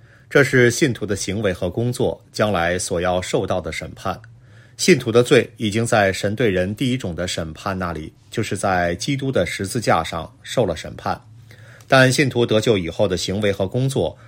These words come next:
将来还需要在基督的台前受审判。虽然我们在神面前的罪已经在基督的十字架上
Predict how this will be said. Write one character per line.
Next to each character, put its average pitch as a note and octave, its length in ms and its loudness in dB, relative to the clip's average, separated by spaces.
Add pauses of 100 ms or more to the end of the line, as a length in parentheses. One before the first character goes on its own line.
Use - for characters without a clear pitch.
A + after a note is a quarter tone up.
(100)
将 A2+ 160 2
来 G#2 140 4
还 F#2+ 180 -2
需 - 160 -4
要 F#2+ 160 4
在 F2+ 260 -2
基 C#3 220 -4
督 C#3 140 0
的 G2+ 100 0
台 F#2+ 300 -4
前 F#2 260 -6
受 G#2 180 -6
审 - 220 -10
判。 - 260 -8 (560)
虽 - 160 6
然 C3+ 160 8
我 G#2+ 120 0
们 G#2 120 0
在 A2 240 4
神 G2+ 160 -2
面 A#2 220 0
前 F#2 160 -6
的 G#2 80 0
罪 G#2+ 260 0 (120)
已 G#2 120 -8
经 A2+ 160 -4
在 G2 300 0
基 D3+ 180 -6
督 C#3 140 -8
的 A#2 100 2
十 G#2 200 -8
字 B2 120 -6
架 G#2 240 0
上 F2+ 240 -6